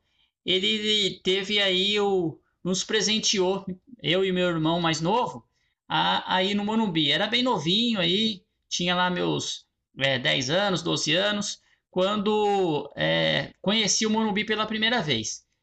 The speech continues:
E foi uma emoção muito grande, né? É, entrar naquele estádio, um estádio gigantesco, que é, é, é simplesmente fantástico.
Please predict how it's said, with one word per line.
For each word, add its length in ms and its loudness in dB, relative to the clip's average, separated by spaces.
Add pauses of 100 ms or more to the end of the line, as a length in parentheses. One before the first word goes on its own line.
(160)
E 40 -14
foi 140 -2
uma 160 2
emoção 460 2
muito 280 0
grande, 500 0
né? 400 -2
É, 380 -4
entrar 460 0
naquele 280 -2
estádio, 640 0
um 40 0
estádio 580 -2 (340)
gigantesco, 1080 -2 (420)
que 640 0
é, 1000 0
é, 80 -2
é 40 -2
simplesmente 1080 0
fantástico. 720 -4